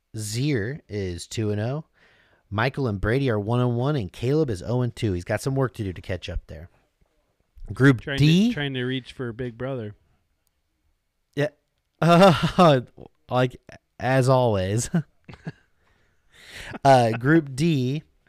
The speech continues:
Speaker 1: uh, Caleb, you're two and oh, along with Matt. And Adam and Ben are oh and two.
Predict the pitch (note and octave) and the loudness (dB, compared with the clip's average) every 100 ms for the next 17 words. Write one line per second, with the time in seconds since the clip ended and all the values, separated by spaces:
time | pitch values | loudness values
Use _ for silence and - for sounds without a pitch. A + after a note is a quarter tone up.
0 | _ _ _ _ _ _ _ - B2 A#2 | _ _ _ _ _ _ _ -2 0 2
1 | G#2+ G2+ F#2+ - _ _ - E3+ E3 C#3 | 0 -2 -4 -10 _ _ -2 0 2 0
2 | F3+ - A#2+ A#2 - C#3 A#2 A2+ D#3+ F#3 | -2 -4 -2 -2 -2 -2 0 -2 -4 -6
3 | _ A#2 A2+ A2+ G2+ A#2 A2 C#3+ - _ | _ -2 0 0 -2 -2 0 -2 -4 _
4 | _ _ _ _ _ - G#2+ A#2+ B2+ B2 | _ _ _ _ _ -8 -4 0 2 0
5 | G#2 F2+ B2 D3+ A#2 - B2+ C3 B2 G2+ | -4 0 2 2 0 -2 2 2 2 -2
6 | - F3+ B2+ F#3+ | 2 4 4 0